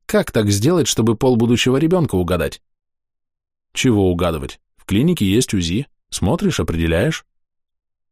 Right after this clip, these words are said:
Похоже, не так сказал. Не тогда, когда ребенок уже есть, а вот до того, как он уже там.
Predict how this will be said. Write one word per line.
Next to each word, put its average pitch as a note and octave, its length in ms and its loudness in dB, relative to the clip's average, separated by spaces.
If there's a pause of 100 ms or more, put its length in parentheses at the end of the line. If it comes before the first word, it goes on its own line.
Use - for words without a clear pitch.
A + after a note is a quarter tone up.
(500)
Похоже, B2 420 2
не B2 160 2
так A2+ 260 -4
сказал. F#2 460 -2 (720)
Не C#3 160 2
тогда, D#3+ 440 0
когда B2 300 2
ребенок A2+ 420 2
уже A#2+ 300 2
есть, F#2+ 480 0
а G2+ 60 2
вот A#2 320 0
до D#3+ 200 4
того, G#2 320 2
как F#2+ 160 -2
он G#2+ 160 2
уже A2 380 2
там. D#2 340 -4